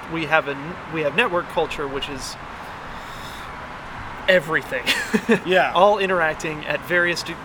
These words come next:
Speaker 1: you know, orders of magnitude, and just contexts clashing and collapsing into each other and, and recapitulating each other continuously. And sometimes something like Too Many Cooks will bubble up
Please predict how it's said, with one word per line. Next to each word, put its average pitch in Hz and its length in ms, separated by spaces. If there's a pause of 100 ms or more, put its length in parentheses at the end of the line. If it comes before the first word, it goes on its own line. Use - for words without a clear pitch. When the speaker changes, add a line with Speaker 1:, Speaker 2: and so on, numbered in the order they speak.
(160)
Speaker 1:
you 175 80
know, 151 140
orders 156 340
of 139 140
magnitude, 139 680 (340)
and 143 440 (1300)
just 170 300
contexts - 800 (160)
clashing 156 680
and 139 160
collapsing 151 640
into 151 260
each 143 180
other 139 360
and, 135 120 (260)
and 143 140 (100)
recapitulating 156 840
each 143 180
other 135 440 (420)
continuously. 175 680 (420)
And 151 320
sometimes 208 600
something 165 280
like 147 140 (120)
Too 185 120
Many 156 140
Cooks 165 300
will 156 180
bubble 151 340
up 147 160